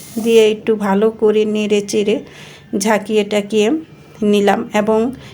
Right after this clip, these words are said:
স্প্যাচুলার সাহায্যেই কিন্তু এটা থেতলে নেবেন। তারপরে এখানে দিয়ে দিলাম বেশ কিছু পেঁয়াজ কুচি। পেঁয়াজ কুচিটা দিয়েও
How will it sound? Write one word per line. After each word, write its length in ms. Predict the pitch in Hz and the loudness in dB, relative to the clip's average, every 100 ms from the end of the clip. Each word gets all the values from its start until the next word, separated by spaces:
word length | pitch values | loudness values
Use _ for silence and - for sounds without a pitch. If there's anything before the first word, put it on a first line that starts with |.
| - 240 233 | -6 -4 -2
স্প্যাচুলার 600 | - 226 220 262 262 254 240 | 2 2 2 -2 0 0 0
সাহায্যেই 520 | 247 233 226 214 226 220 | 0 2 0 0 -2 0
কিন্তু 240 | 226 220 226 214 214 | -2 0 0 2 2
এটা 180 | 208 214 269 - - | 2 2 0 -14 0
থেতলে 440 | 233 - 190 180 | 2 2 -2 -2
নেবেন। 360 | 170 170 175 - - - - - - - - - - - - - - - - - - | -2 -2 -6 -8 -14 -20 -20 -20 -20 -20 -20 -20 -20 -20 -20 -20 -20 -20 -20 -16 -2
তারপরে 380 | 214 226 262 247 247 | -2 0 2 4 2
এখানে 280 | 240 233 226 | 2 0 0
দিয়ে 280 | 220 240 233 | 0 4 4
দিলাম 340 | 220 220 208 233 240 - - - 233 | 4 0 0 -2 -4 -14 -18 -6 2
বেশ 160 | 226 214 - - | 4 4 0 -6
কিছু 260 | 214 - 233 - - - | -6 -4 -4 -6 -18 -4
পেঁয়াজ 260 | 262 196 196 | 0 2 0
কুচি। 360 | - 196 - 196 - - - - - - - - | -8 -8 -8 -10 -14 -20 -20 -20 -20 -20 -10 2
পেঁয়াজ 220 | 240 240 - | 4 4 0
কুচিটা 440 | 247 247 240 226 | -4 -2 0 0
দিয়েও 340 | 220 233 226 | 2 4 4